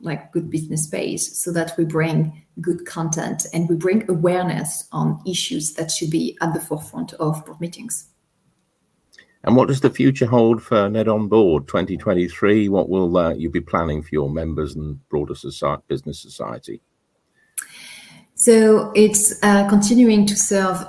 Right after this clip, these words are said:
Speaker 1: our community, providing more educational, uh, content, whether in the form of training courses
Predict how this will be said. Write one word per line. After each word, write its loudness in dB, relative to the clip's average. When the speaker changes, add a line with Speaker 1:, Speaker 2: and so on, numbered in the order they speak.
Speaker 1:
our -2
community, -2
providing -2
more 2
educational, -2
uh, -4
content, 0
whether 2
in 0
the -2
form 0
of -6
training -4
courses -2